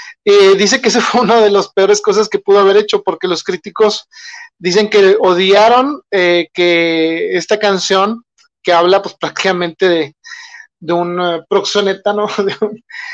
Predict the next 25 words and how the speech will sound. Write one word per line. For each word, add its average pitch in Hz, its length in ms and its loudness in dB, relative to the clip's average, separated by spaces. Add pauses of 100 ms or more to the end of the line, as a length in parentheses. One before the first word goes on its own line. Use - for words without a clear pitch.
(200)
este, 170 760 -2 (1120)
pues, 196 140 0
que 196 100 -2
fuera 208 160 0
comparada 202 360 2
con, 185 180 -2
eh, 170 180 -6
con 180 140 -2
la 175 80 -2
novela, 180 520 2 (140)
pero, 175 180 0
pues, 175 160 -6
como 190 200 -4
que 190 80 -4
no 202 80 0
entendieron 208 420 2
el 180 140 -2
chiste, 226 420 -4 (600)
y, 196 140 0
pues, 190 180 -2
sí, 190 120 2
Steven 190 280 0
Tyler 185 260 0
dijo 190 240 -2
que, 156 360 0